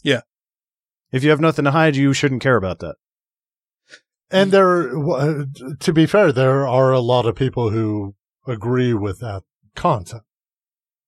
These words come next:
Speaker 3: who, who don't have, who actually don't have a problem with being wiretapped because I'm not doing anything wrong anyway.
Speaker 1: Well, yeah.
Speaker 2: Sure.
Speaker 1: Yeah, but it, I mean, it just goes back to the whole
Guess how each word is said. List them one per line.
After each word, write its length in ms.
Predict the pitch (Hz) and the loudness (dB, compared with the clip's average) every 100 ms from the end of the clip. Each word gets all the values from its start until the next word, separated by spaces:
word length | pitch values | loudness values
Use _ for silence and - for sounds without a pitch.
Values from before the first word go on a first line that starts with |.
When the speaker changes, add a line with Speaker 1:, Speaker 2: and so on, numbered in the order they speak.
| _ | _
Speaker 3:
who, 280 | 165 156 185 | 2 2 2
who 180 | 151 147 | 2 2
don't 420 | 151 151 139 127 | 2 0 -2 -4
have, 280 | 127 143 127 | 0 0 0
who 720 | 160 165 175 135 180 131 151 | -4 -8 -10 -10 -4 0 2
actually 440 | 165 165 - 139 | 4 2 0 -2
don't 240 | 110 135 127 | 0 0 0
have 180 | 123 113 | 0 -2
a 80 | |
problem 400 | 110 139 127 113 | -2 0 0 -2
with 120 | 101 85 | -8 -8
being 260 | 113 104 | -8 -8
wiretapped 580 | 101 107 107 98 110 101 - _ _ _ _ | -6 -6 -6 -8 -8 -8 -12 _ _ _ _
because 480 | 127 127 117 90 101 | -6 -2 -2 -4 -8
I'm 160 | 113 131 | -6 -4
not 180 | 120 110 | -4 -4
doing 260 | 117 110 | -4 -4
anything 280 | 107 98 110 | -6 -8 -8
wrong 300 | 101 104 98 | -8 -6 -6
anyway. 260 | 101 92 82 92 - - - - | -8 -10 -12 -16 -20 -20 -8 0
Speaker 1:
Well, 160 | 233 | 2
yeah. 240 | 202 196 131 | 2 0 0
Speaker 2:
Sure. 480 | 139 165 92 87 - | 0 0 0 -6 -2
Speaker 1:
Yeah, 160 | 208 | -2
but 100 | 165 | 0
it, 100 | 175 | -2
I 100 | 190 | -2
mean, 160 | 170 175 | -2 0
it 220 | 170 156 | -2 -4
just 200 | 135 180 | -6 -4
goes 200 | 190 165 | -2 -2
back 220 | 135 165 | 0 0
to 100 | - | -2
the 100 | 151 | -6
whole 480 | 143 170 165 156 156 | -4 -2 0 -2 -6